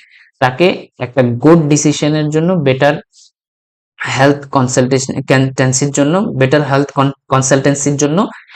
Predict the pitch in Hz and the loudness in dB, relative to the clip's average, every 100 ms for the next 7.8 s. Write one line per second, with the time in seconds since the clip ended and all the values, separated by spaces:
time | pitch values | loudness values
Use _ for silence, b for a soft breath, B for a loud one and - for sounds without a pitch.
0 | B 117 123 131 196 - 120 110 - 98 | B -4 2 2 2 0 -2 -2 -4 -8
1 | 87 123 131 131 131 131 131 135 131 185 | -6 -4 -2 0 0 -2 0 -2 -2 0
2 | 147 123 127 120 113 123 131 123 127 - | 2 2 0 -2 -4 -4 -4 -4 -4 -4
3 | - 127 147 196 240 _ _ _ _ 151 | -2 -2 0 -2 -2 _ _ _ _ 0
4 | 170 233 240 151 135 131 131 131 240 403 | 4 2 4 4 4 4 0 -4 -4 -6
5 | _ _ _ 131 127 123 135 131 131 131 | _ _ _ 0 0 2 2 4 2 2
6 | 123 131 143 180 - 123 135 139 139 139 | 2 0 0 0 2 2 2 2 0 -2
7 | 139 135 135 143 - 139 151 214 | -2 -2 -4 -8 -2 0 2 2